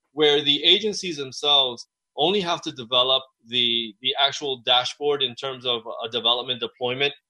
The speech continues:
uh, package. And then they hand that over to my infrastructure team. We deploy it into our test environment. We let them test it out. Once it's approved for, for promotion to production,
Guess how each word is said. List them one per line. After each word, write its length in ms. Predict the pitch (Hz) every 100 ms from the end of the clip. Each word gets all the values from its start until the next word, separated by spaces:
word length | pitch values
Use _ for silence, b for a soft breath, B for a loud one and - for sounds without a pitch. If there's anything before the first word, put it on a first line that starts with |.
| 123
uh, 160 | 120 117
package. 440 | 143 139 - 214 - _ _ _ -
And 140 | 143
then 120 | 143
they 100 | 156
hand 280 | 156 175 175
that 140 | 160
over 180 | 151 151
to 120 | 151 135
my 180 | 135
infrastructure 560 | 147 151 151 - 139 139
team. 300 | - 135 127 123 _ _ -
We 180 | 165
deploy 380 | 208 202 165 160
it 100 | 156
into 260 | 143 135 147
our 120 | 143
test 280 | 147 143 143
environment. 500 | 131 117 117 131 139 _ _ _ _ _ 127
We 100 | 131
let 240 | 135 131
them 120 | 139
test 280 | 127 131 -
it 80 | 120
out. 320 | 131 147 120
Once 260 | 127 147 151
it's 200 | 151 123
approved 460 | 120 139 147 151 -
for, 300 | 135 127 110 _ -
for 180 | 123 -
promotion 400 | 120 127 131 143
to 100 | -
production, 520 | 131 117 135 175 139